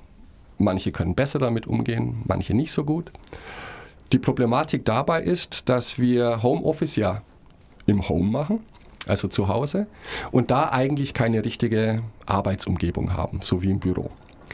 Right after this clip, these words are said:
Und dass viele Menschen dann am Küchentisch oder auf dem Sofa Berichte schreiben, in Meetings gehen und so weiter. Was nicht gut funktioniert, weil zum Beispiel das Sofa sehr stark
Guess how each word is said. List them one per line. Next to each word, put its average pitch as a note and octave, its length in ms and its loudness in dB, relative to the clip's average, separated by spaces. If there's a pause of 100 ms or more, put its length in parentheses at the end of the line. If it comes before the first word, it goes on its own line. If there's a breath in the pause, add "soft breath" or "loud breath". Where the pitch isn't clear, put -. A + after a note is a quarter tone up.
(1400 loud breath)
Und B2 160 4
dass C3 140 0
viele F#3 240 2
Menschen E3 420 2
dann C3+ 280 2
am G2+ 180 0
Küchentisch E3 760 0
oder G#2+ 220 2
auf F#2+ 160 -2
dem G2 160 0
Sofa B2 800 2
Berichte B2 500 0
schreiben, A2 540 0
in F#2+ 160 0
Meetings B2+ 440 0
gehen A#2+ 260 0
und - 180 -2
so F#2+ 140 0
weiter. B2+ 420 0 (1500 loud breath)
Was C3 260 2
nicht G#3+ 240 0
gut G3 240 2
funktioniert, G#3+ 800 0
weil B2 580 2 (260)
zum F3+ 200 2
Beispiel D#3+ 460 0
das G#2 220 0
Sofa F#3+ 500 2 (320)
sehr E3+ 320 2
stark F3+ 580 -2